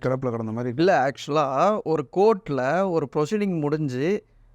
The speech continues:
Speaker 2: ஆ, எவிடன்ஸ் எல்லாமே இருக்கு, சரிங்களா? நீங்க வந்து இதுல முறைகேடு தான் பண்ணியிருக்கீங்க அப்படின்னு எவிடன்ஸ் இருந்தும், இந்த வழக்க வந்து நீதிபதி அவர்கள் வந்து, "இல்ல, நான் வந்து இத, இவரை நான் விடுதலை பண்றேன்"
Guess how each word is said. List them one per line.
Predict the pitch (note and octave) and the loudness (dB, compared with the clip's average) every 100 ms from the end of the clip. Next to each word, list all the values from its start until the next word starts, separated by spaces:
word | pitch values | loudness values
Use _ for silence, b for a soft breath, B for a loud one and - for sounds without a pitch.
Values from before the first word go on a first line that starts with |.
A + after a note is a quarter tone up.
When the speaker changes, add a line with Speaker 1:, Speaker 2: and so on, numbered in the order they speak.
| - _ _ | -20 _ _
Speaker 2:
ஆ, | G3+ G#3+ G3+ | 2 2 2
எவிடன்ஸ் | F3+ A3 C#4+ B3+ | 2 2 2 2
எல்லாமே | A3 G#3 A3 G#3 | 2 2 2 2
இருக்கு, | G3 F#3+ E3+ - | 0 0 -2 -2
சரிங்களா? | D#3 C#3+ C#3+ D#3 C#3 | -4 -2 0 0 0
நீங்க | D3 E3+ E3 | 0 0 0
வந்து | D#3 G3 F#3+ | 0 0 0
இதுல | |
முறைகேடு | D#3 E3 F3 D#3+ | 0 0 0 0
தான் | D3+ F#3 | 2 2
பண்ணியிருக்கீங்க | D#3 D#3 F3 C#3 C3+ C3+ D3+ C#3+ | 2 0 0 0 0 0 0 0
அப்படின்னு | C3+ B2+ E3+ D#3 | -2 -2 0 2
எவிடன்ஸ் | C#3+ F3 F3 - | 2 2 0 -2
இருந்தும், | C3 C3 D#3+ A#3 G#3 | -4 0 2 2 0
இந்த | D#3 D#3 | 0 2
வழக்க | C#3+ D3+ E3+ F3 | 2 2 0 0
வந்து | C#3+ C#3 F3 A#3 - | 0 0 0 0 2
நீதிபதி | G#3 A#3+ A3 F#3 | 2 4 4 4
அவர்கள் | F3 D#3 C#3+ C#3 | 2 2 0 -2
வந்து, | C3+ D#3 A3+ G#3 | -2 2 2 2
"இல்ல, | F#3 F#3 F#3 | 2 2 2
நான் | D#3 | 2
வந்து | D3+ D3+ F3+ | 2 0 0
இத, | D#3+ C#3 B2+ B2+ B2+ | 2 0 0 -2 -2
இவரை | C3+ C3 | -2 0
நான் | C3 B2 | 0 -2
விடுதலை | C#3+ F#3 E3+ | 2 2 2
பண்றேன்" | C3 C3 C3+ C#3+ | 2 -2 0 -2